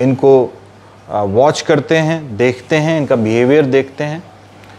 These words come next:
एक myth जो है वो ये है कि अगर ये parameter match नहीं हुए तो आप रख नहीं सकते, ऐसा कुछ भी नहीं है। देखिए, discuss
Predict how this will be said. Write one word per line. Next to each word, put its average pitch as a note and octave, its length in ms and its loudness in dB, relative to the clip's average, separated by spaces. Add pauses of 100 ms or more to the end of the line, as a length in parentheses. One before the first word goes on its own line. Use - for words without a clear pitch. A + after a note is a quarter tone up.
(240)
एक F#3 180 4
myth E3+ 420 2
जो E3+ 200 4
है A2 300 0 (240)
वो C3+ 140 -2
ये D#3+ 220 4
है F3 220 2
कि F#3 360 -2
अगर D3 260 2
ये E3+ 140 4
parameter D#3+ 540 2
match D3+ 360 0
नहीं E3 100 0
हुए E3+ 100 2
तो E3+ 100 0
आप D3+ 180 4
रख C3 180 -4
नहीं B2 120 -2
सकते, A2 300 -6
ऐसा C3+ 220 -2
कुछ - 260 -4
भी C3+ 100 2
नहीं F#2+ 200 -2
है। F2+ 180 -6
देखिए, D3 320 2
discuss C#3+ 720 -2